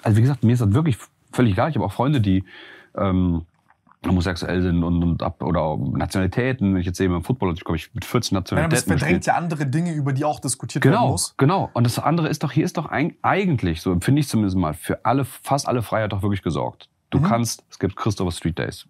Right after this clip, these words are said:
Speaker 1: wenn man dann möchte das Thema nimmt. Du kannst auf die Toilette gehen, wo du hin möchtest. Du kannst dich anziehen, wie du möchtest. Also,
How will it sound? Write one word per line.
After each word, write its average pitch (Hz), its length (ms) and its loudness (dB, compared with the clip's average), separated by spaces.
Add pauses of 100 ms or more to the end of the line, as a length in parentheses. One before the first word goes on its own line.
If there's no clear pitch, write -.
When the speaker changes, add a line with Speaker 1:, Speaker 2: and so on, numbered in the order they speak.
Speaker 1:
wenn - 80 -4
man 78 120 0
dann 82 140 0
möchte 80 180 -2
das 85 140 -2
Thema 73 240 -4
nimmt. 69 240 -6 (480)
Du - 80 -6
kannst 98 300 -2
auf 95 160 -4 (260)
die 95 100 4
Toilette 92 300 0
gehen, 85 180 2
wo 90 80 2
du 85 80 0
hin 78 100 0
möchtest. 76 200 -4
Du 87 60 -4
kannst 95 240 -4
dich - 220 -8
anziehen, 101 380 2
wie 92 80 2
du 92 80 2
möchtest. 82 460 -4
Also, 98 180 0